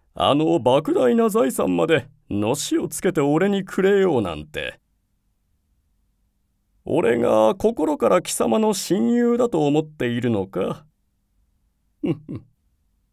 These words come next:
バカな。なんぼなんでも、俺はそんなお人よしじゃないぞ。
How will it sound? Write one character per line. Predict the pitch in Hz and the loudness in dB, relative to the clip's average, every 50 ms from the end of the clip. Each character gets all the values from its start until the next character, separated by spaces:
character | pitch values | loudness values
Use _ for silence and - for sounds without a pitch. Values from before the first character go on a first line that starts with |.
| _ _ _ | _ _ _
バ | - 90 78 87 110 - | -8 -6 -6 -6 -6 -8
カ | 156 - - - | -8 -8 -10 -10
な。 | - - 67 - - - - _ _ _ _ _ _ _ _ _ _ _ _ _ _ _ _ _ _ - | -10 -14 -18 -18 -20 -20 -20 _ _ _ _ _ _ _ _ _ _ _ _ _ _ _ _ _ _ -10
な | - 160 147 160 185 202 | -6 -2 -2 0 0 0
ん | 202 190 | 0 0
ぼ | 165 160 160 | 2 2 2
な | 156 160 185 | 2 2 0
ん | 202 175 | 0 0
で | 127 104 | 0 0
も、 | 90 71 67 62 - _ _ _ _ _ _ _ _ _ | -2 -4 -10 -12 -14 _ _ _ _ _ _ _ _ _
俺 | - 123 143 165 185 196 | -6 -2 0 0 2 2
は | 202 196 196 190 196 190 | 2 4 4 4 4 2
そ | 190 - 196 | 2 0 2
ん | 208 208 | 2 4
な | 202 196 | 4 4
お | 185 190 196 | 4 4 4
人 | 190 190 - - 240 | 2 0 0 0 2
よ | 240 240 233 | 2 2 0
し | 233 - 214 | -2 -2 0
じ | 208 226 | 0 2
ゃ | 190 151 | 2 2
な | 160 185 180 | 2 2 2
い | 151 113 | 0 0
ぞ。 | 95 - 98 135 277 - | -2 -6 -6 -6 -6 -8